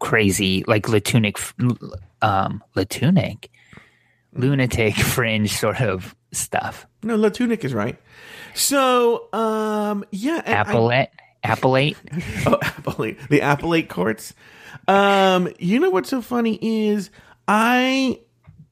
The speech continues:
Speaker 2: why, w-, speaking of Tulsi Gabbard not coming out against, uh,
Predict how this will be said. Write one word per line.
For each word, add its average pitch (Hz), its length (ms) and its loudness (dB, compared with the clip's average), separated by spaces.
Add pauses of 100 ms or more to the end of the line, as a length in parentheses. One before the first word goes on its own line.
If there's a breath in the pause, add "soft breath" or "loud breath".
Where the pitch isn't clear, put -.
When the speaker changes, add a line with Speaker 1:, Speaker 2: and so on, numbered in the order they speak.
(1400)
Speaker 2:
why, 240 520 0
w-, 208 540 -2
speaking 262 460 0
of 208 80 2
Tulsi 202 320 0
Gabbard 175 320 0
not 147 200 0
coming 147 300 0
out 139 220 2
against, 135 640 -4 (460 soft breath)
uh, 110 760 2